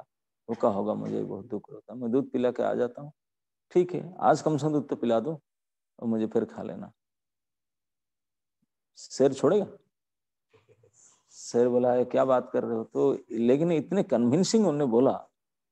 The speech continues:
वो गाय ने इतने convince करके, शपथ करके गाय, शेर के सामने बोला, "शेर भी मान गया।" बोला, "देखो, मैं तुम विश्वास करता हूँ आपको, आपकी बात को विश्वास करता हूँ, आप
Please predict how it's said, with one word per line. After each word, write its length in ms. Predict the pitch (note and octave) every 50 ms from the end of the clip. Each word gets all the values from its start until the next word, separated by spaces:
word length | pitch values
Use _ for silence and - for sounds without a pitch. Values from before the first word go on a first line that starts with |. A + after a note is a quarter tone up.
| _ -
वो 120 | A#2 A2+
गाय 260 | G#2 G#2+ A2+ A2+ A#2+ C3
ने 140 | C#3+ D#3
इतने 340 | C#3 - - - - F3 F#3
convince 420 | D3+ - A#2+ B2+ B2 C3+ C#3 C3+ -
करके, 440 | - B2 A#2 G#2+ - A#2+ C3 C#3
शपथ 400 | C3+ - - - B2+ - B2 -
करके 420 | _ - A#2+ A#2 A2+ - - B2+ C3
गाय, 280 | - - G#2 - - - _ _ _ _ _ _ -
शेर 200 | - - B2+ B2
के 80 | - A#2+
सामने 260 | - - A#2+ B2 B2+
बोला, 260 | A#2+ A2 A2 B2+ D#3+ F3 - - - _ _ _ _ _
"शेर 240 | - - C3 C#3+ D#3+
भी 100 | D#3+ D#3+
मान 340 | C#3 A2+ G#2 G#2+ A2 A2 G#2
गया।" 220 | F#2+ F#2 F#2 G2 _ _ _ _ _ _ _ _ _ _ _ -
बोला, 160 | A2 A#2 A#2+
"देखो, 260 | A#2 A2+ A#2 - C#3 C#3
मैं 180 | C3 B2+ B2
तुम 200 | B2 B2 B2 A#2
विश्वास 380 | G#2+ G2+ - - B2+ C#3+ C3+ -
करता 280 | - - G2+ - - G2+
हूँ 160 | G2 F#2 F#2+
आपको, 300 | F#2 - _ _ - A#2 _ _ _ _ _ _ _ _ _ _ _ _ _ _ _ _ _ _ _ -
आपकी 300 | - G#2+ C3 C3 - A#2
बात 240 | G#2 A2 A#2 B2 -
को 100 | A#2+ A2
विश्वास 400 | A2 G#2 - - D3 D#3+ D3+ -
करता 320 | - A#2+ A#2 - - A2+
हूँ, 280 | A#2+ A#2+ C#3 F3+ A3+ - _ _ _ _ _ _ _ _ _ -
आप 480 | - G#2+ A2+ A#2 A2 - - - -